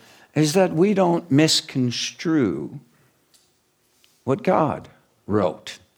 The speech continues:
through the hand of Moses about marriage. So I want to kinda go through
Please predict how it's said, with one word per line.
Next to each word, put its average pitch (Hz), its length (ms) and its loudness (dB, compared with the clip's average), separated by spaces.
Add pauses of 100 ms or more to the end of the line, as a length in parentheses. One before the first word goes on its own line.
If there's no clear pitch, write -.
(140)
through 104 160 -2
the 98 120 0
hand 104 420 -2
of 90 240 -10
Moses 95 720 -6
about 139 500 -4
marriage. - 540 -12 (320)
So 165 220 0
I 170 180 0
want 233 320 -2
to 220 140 -4
kinda 180 420 -2 (240)
go 143 300 -2
through 104 600 -2